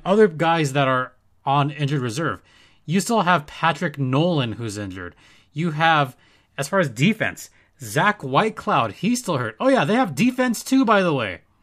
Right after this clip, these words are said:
They have some guy by the name of, oh, I don't know, Alex Pietrangelo. You have Alec Martinez, Shea Theodore, Braden McNabb. This is an embarrassment of riches.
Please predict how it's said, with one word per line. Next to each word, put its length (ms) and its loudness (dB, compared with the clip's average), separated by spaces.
They 140 -2
have 260 2
some 380 -2
guy 220 4
by 120 -2
the 100 0
name 120 0
of, 120 -2
oh, 140 -4
I 80 2
don't 100 0
know, 220 -4
Alex 300 2
Pietrangelo. 880 -2
You 120 -10
have 180 -2
Alec 380 -2
Martinez, 800 -4
Shea 300 -10
Theodore, 560 -2
Braden 360 -4
McNabb. 540 -6
This 320 2
is 300 2
an 200 2
embarrassment 1000 0
of 140 -8
riches. 520 -10